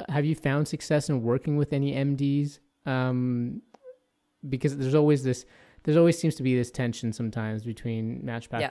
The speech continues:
Speaker 1: doctors and medical doctors, but sometimes you can find a medical doctor, you build that relationship, and then you can really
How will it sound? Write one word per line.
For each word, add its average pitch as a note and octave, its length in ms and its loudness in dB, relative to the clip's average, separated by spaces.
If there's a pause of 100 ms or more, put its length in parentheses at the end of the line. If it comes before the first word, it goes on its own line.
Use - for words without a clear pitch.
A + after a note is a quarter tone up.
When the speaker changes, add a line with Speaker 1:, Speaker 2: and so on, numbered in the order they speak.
Speaker 1:
doctors A2 400 -8
and A2 120 -4
medical A2+ 280 -6
doctors, A2 480 -8
but A#2+ 120 -6
sometimes D#3+ 540 2 (280)
you C3 120 2
can A#2+ 60 0
find B2+ 220 2
a B2 40 2
medical B2 300 0
doctor, A#2+ 360 -2
you A2+ 60 -2
build A#2 240 -2
that A#2 140 -4
relationship, A2 600 -6
and A2 100 -2
then A2 160 -2
you A2+ 80 -6
can A#2+ 140 -4
really A2+ 380 -2